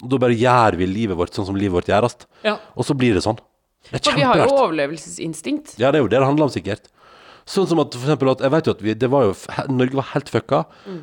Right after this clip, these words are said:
Speaker 1: men jeg har faktisk klart denne veka å tenke sånn, men det var veldig hyggelig når jeg og du surret rundt her og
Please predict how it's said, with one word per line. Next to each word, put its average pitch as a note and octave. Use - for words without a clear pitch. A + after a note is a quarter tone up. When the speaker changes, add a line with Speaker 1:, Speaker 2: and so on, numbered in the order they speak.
Speaker 1:
men C#3+
jeg D#3
har C3
faktisk -
klart C#3
denne A#2+
veka A#2
å A2+
tenke A2
sånn, A2+
men A2+
det A#2+
var C#3+
veldig G2
hyggelig A2+
når B2
jeg A2
og G#2+
du A#2
surret G#2
rundt G#2+
her F2+
og F#2+